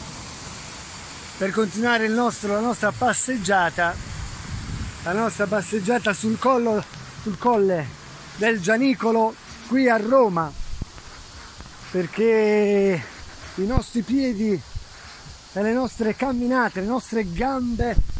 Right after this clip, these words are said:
non ci portano solo nei boschi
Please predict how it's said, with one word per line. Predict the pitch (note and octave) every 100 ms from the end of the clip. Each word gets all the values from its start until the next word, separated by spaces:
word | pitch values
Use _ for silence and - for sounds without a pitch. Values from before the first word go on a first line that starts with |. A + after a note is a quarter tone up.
| -
non | A#3+ -
ci | -
portano | B3+ A#3 - G3+
solo | F#3 A3+ A3+ G#3
nei | - A#3
boschi | F#3+ A#3 G3+ - - G3 G3